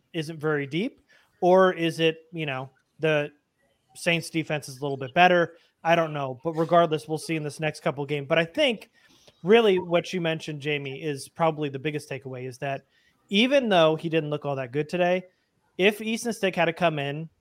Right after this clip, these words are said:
hopefully, for a play or two, if Herbert's gotta get taped up or what, get checked on or whatever, you wouldn't feel as bad about it as you would have in years past.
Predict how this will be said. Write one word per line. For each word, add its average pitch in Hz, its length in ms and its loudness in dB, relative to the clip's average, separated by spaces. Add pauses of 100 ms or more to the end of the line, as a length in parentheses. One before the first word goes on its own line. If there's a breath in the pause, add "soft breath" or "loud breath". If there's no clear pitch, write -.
(340)
hopefully, 143 720 -6
for 156 460 2
a 151 180 0
play 165 300 2
or 156 100 2
two, 156 500 -2 (260 soft breath)
if 160 160 -2
Herbert's 160 360 0
gotta 156 160 2
get 147 160 -8
taped 156 280 -4
up 156 220 2
or 160 80 0
what, 151 320 -2
get 156 160 -6
checked - 240 -4
on 156 140 -2
or 143 40 -6
whatever, 151 600 4 (380 soft breath)
you 165 140 0
wouldn't 220 300 4
feel 202 340 0
as 175 300 6
bad 202 300 6
about 214 320 4
it 220 100 -2 (120)
as 160 220 -2
you 160 120 -6
would 147 140 -2
have 139 200 -2 (120)
in 139 120 -8
years 127 200 -10
past. - 480 -12